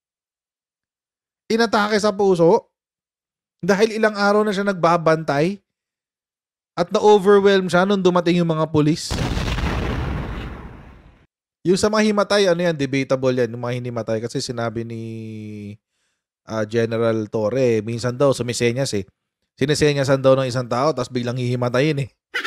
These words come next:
<laughs> Scripted. Ganun yung labas eh. Pero di ba, I mean, ano ba in-offer sa inyo ni Kibuloy para,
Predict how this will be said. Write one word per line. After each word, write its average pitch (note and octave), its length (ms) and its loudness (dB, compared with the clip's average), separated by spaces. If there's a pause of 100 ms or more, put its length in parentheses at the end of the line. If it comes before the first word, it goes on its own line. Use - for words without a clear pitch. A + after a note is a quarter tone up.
(500)
<laughs> - 140 -10
Scripted. - 480 -2 (1200)
Ganun D#3+ 240 2
yung D#3 80 2
labas D3+ 320 4
eh. G2 80 -4 (2500)
Pero G#4 240 0
di C#4+ 80 2
ba, D#3+ 160 0
I C4 80 0
mean, F4+ 240 -10 (2500)
ano C4+ 160 2
ba G#4 80 2
in-offer A#3+ 400 4
sa G#3+ 80 0
inyo G3+ 160 2
ni F#3+ 160 2
Kibuloy E3+ 400 4
para, G3 280 4